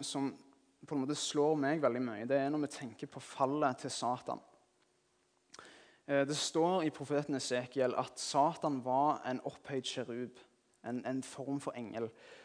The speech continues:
som Gud hadde plassert høyt, og han vandret i Edens hage før han falt. Fullkommen, står det.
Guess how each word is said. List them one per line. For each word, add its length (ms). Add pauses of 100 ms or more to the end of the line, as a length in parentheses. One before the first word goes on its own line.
som 320
Gud 340
hadde 240
plassert 640
høyt, 460 (1200)
og 100
han 300
vandret 680
i 160
Edens 400
hage 400
før 280
han 100
falt. 640 (500)
Fullkommen, 560 (300)
står 320
det. 80